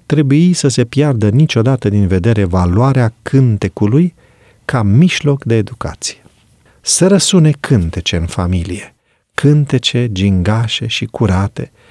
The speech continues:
și atunci vor fi mai puține cuvinte de critică și mai multe de voioșie, speranță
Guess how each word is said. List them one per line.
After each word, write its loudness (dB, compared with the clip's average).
și -8
atunci 2
vor 0
fi -6
mai 2
puține 0
cuvinte -2
de -2
critică -4
și -4
mai 0
multe 0
de -2
voioșie, -2
speranță -6